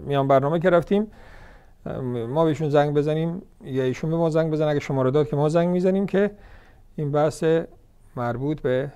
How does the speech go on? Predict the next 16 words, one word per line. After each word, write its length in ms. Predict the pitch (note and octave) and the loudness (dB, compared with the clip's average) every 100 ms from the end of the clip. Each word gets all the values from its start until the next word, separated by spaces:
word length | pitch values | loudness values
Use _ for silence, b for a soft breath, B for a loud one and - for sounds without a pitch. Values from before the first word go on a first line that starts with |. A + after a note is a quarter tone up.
| - | -16
اینکه 260 | - B2+ B2+ | -12 -10 -6
قرآن 340 | - C#3+ D3+ | -4 -4 -4
عوض 340 | C#3+ C3+ B2 - | -6 -4 -4 -6
شده 380 | - A2+ C#3+ | -6 -2 0
و 140 | C#3+ A#2+ | 0 -2
سنی‌ها 440 | - A#2 A#2+ C3 | -4 -6 -2 -2
هم 140 | C3 C3 | -2 -2
این 140 | A#2+ | -2
رو 100 | B2 | 0
عقیده 320 | A#2 B2+ A2+ | 0 -2 -6
دارن 360 | A#2 C3 E3+ E3 | -2 0 0 0
رو 220 | E3 D#3+ D3+ | 0 0 -2
با 100 | A#2 | -4
ایشون 360 | G#2+ - B2+ G#2 | -4 -8 -8 -6
بحث 260 | G#2+ - | -8 -10
کنیم. 140 | - | -20